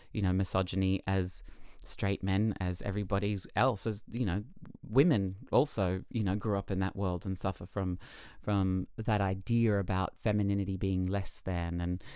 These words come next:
and all of that sort of stuff. And so when I'm a boy who dresses as a girl, um, a lot of gay men are struggling with their own femininity and masculinity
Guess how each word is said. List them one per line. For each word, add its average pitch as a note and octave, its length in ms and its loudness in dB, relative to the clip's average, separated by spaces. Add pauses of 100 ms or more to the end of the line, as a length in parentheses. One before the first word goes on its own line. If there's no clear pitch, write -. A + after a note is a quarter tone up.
(140)
and C#3+ 240 4
all E3 180 4
of A#2+ 120 0
that - 200 -2
sort G#2+ 140 -4
of - 80 -4
stuff. - 320 -4
And B2 120 0
so C3 240 4 (320)
when C3+ 200 4
I'm D#3+ 340 4 (400)
a A#2 60 2
boy F#2+ 420 2 (220)
who A#2 80 0
dresses G#2 480 -2 (100)
as G#2 140 0
a G#2 60 0
girl, G2+ 680 2 (760)
um, G2 540 4 (680)
a B2+ 100 0
lot C3+ 180 6
of C3+ 140 -2
gay A#2+ 160 2
men A2 180 4
are G#2 60 2
struggling A2 680 2
with - 160 -2
their G2 240 0
own C#3 220 4
femininity F2+ 800 -2 (380)
and F#2+ 160 2
masculinity F#2 880 0